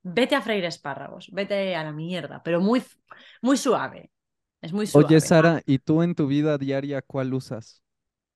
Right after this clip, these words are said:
Speaker 1: Eh, "Vete a la mierda", no tanto. "Vete a freír espárragos". "Vete a cagar".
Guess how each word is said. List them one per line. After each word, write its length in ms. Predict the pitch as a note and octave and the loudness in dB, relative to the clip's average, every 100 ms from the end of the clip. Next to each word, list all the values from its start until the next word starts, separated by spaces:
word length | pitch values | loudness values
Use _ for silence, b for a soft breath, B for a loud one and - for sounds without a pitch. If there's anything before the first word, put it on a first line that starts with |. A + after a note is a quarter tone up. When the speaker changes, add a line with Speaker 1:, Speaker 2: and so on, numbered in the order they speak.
| _ _ _ _ - | _ _ _ _ -4
Speaker 1:
Eh, 1500 | A#3+ B3+ B3+ A#3+ A#3+ A#3 A3+ A3 A3 G#3+ G#3 G#3 G#3 G3+ G3 | 2 4 4 4 0 0 0 0 -2 -2 -4 -4 -4 -6 -8
"Vete 880 | F#3+ E3 G#3+ A3+ - _ B3+ C4 B3 | -14 -8 -6 -6 -8 _ -6 -4 -4
a 80 | A#3+ | -4
la 140 | A3+ | -4
mierda", 880 | A3+ A#3 A3+ G#3+ A3+ A3 G#3+ G#3 G#3 | -4 -6 -6 -4 -4 -2 -4 -6 -6
no 400 | G#3 G#3 G#3 F#3 | -6 -6 -6 -6
tanto. 680 | G#3 A3+ B3 B3 D4+ E4 - | -6 -8 -8 -8 -8 -8 -8
"Vete 380 | G3+ G3 G#3 A3 | -8 -6 -6 -6
a 60 | |
freír 240 | G#3+ G#3 G3 | -6 -8 -8
espárragos". 680 | G3 - G3+ G#3+ A#3+ B3+ - _ _ _ _ _ _ _ _ _ _ G#3 | -8 -10 -10 -8 -10 -10 -14 _ _ _ _ _ _ _ _ _ _ -4
"Vete 160 | G#3 | -2
a 60 | C4+ A#3+ | -2 -2
cagar". 280 | F#3 F#3+ | -4 -4